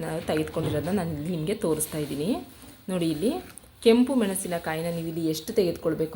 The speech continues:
ಅಂತಂದರೆ ಒಂದು ಐದು ಆರು ಕೆಂಪು ಮೆಣಸಿನಕಾಯಿನ ನೀವು ಇಲ್ಲಿ ತೆಗೆದುಕೊಳ್ಳಿ, ತೆಗೆದುಕೊಳ್ಳಿ. ಇದು, ಇದನ್ನು ನಾವು ಏನಕ್ಕೆ ತೆಗೆದುಕೊಳ್ಬೇಕು ಅಂತಂದರೆ ಇದಕ್ಕೆ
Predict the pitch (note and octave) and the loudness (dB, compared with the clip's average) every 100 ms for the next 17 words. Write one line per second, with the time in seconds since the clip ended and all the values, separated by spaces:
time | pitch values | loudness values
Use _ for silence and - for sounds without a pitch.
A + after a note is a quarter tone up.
0 | D#3 D3+ D#3 A3+ B3 F#3+ E3+ G#3+ A#3+ A#3+ | -6 -4 -2 2 4 4 2 4 4 4
1 | G3 D#3+ A3 F3+ E3 F3+ D#3+ D3+ D3 C#3+ | 4 2 0 -2 -4 -2 -2 -2 -2 -4
2 | - D3 D3+ D3 E3+ A3 D4+ F3 D#3 - | -6 -6 -4 -2 0 0 0 0 0 -2
3 | - - - - - - - F#3+ F3 - | -6 -6 -14 -20 -20 -6 0 2 2 -2
4 | D3+ G#3+ F#4+ - - - - G#3 G3+ G#3 | -2 0 -2 -6 -18 -14 -2 6 6 6
5 | A#3 D#4 D4+ A3 F3 F3 A3+ B3+ B3 G#3 | 4 2 6 6 6 4 6 6 4 4
6 | G#3 G3 F#3 F3+ F3 E3+ E3+ D#3 D#3 G#3+ | 2 0 0 -2 -4 -4 -4 -2 0 0
7 | A3 E3 - | 2 0 4